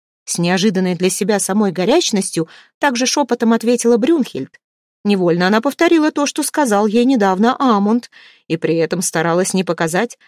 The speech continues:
как понравились ей слова чета нареченная о них двоих. "Он князь, у него есть свой стол, он не какой-нибудь".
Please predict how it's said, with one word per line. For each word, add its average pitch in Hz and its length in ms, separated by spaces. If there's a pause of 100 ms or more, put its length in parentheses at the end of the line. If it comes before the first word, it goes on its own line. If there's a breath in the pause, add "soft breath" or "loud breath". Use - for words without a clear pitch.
(120)
как - 220
понравились 202 800
ей 175 320 (160 soft breath)
слова 190 500
чета 208 380
нареченная 190 840
о 190 100
них 202 280
двоих. 185 540 (500)
"Он 175 180
князь, 220 560 (300)
у 165 40
него 185 240
есть 190 320
свой 170 200
стол, 269 520 (280)
он 185 180
не 180 100
какой-нибудь". 190 1000